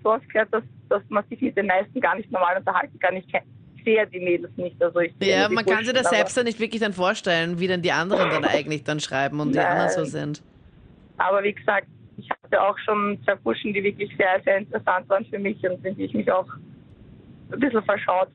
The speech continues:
Speaker 1: habe sozusagen. Aber man muss wirklich, ähm, aufpassen. Also wie gesagt, es gibt auch welche, die wollen sich unbedingt gleich treffen. Und also es gibt jetzt auch einen, der will mich eben unbedingt sehen die ganze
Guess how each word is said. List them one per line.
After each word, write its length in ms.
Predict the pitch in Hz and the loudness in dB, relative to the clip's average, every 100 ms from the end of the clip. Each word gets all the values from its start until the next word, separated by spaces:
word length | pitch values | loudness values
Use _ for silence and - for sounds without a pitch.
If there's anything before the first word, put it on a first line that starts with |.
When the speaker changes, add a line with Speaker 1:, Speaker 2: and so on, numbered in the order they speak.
| - | -10
Speaker 1:
habe 120 | 202 - | -10 -6
sozusagen. 680 | 190 - - 185 185 185 190 | -8 -8 -2 0 0 -2 0
Aber 440 | 175 180 175 180 - - - - | 2 4 2 0 -8 -20 -20 -14
man 160 | - 202 | -2 0
muss 140 | 214 - | 0 -2
wirklich, 320 | - - 208 208 - | -6 -2 -4 -4 -4
ähm, 480 | - 185 185 185 196 - - - - | 0 2 2 0 -4 -8 -20 -20 -2
aufpassen. 680 | 175 180 - 170 165 - - | 0 0 0 0 0 -2 0
Also 400 | 170 175 180 - - - - | 0 2 2 0 -6 -20 -8
wie 100 | 208 | -2
gesagt, 240 | 226 220 | 0 0
es 100 | 214 - | -2 -2
gibt 200 | 208 - | -2 0
auch 120 | 202 | 2
welche, 220 | 202 - | 0 -2
die 120 | 202 | -2
wollen 200 | 196 196 214 | 0 0 -4
sich 80 | - | -4
unbedingt 460 | 220 277 220 233 - | -4 -2 -2 -2 0
gleich 220 | 175 - | -2 0
treffen. 380 | - 185 190 - | 0 0 0 -12
Und 240 | 190 196 190 - - - - - - | -2 -2 -4 -14 -20 -20 -20 -20 -2
also 180 | 190 214 | 0 4
es 200 | 202 214 | 2 0
gibt 180 | - 208 | -8 -4
jetzt 160 | 208 226 | -2 0
auch 100 | - | 0
einen, 260 | 175 202 | 0 2
der 100 | 208 | 0
will 80 | 208 | 0
mich 160 | 214 196 | 0 0
eben 160 | 196 | 0
unbedingt 420 | 214 208 269 226 - | 0 -2 0 -2 0
sehen 220 | 185 196 | 0 0
die 80 | 285 | 0
ganze 360 | 180 180 - | 0 0 -2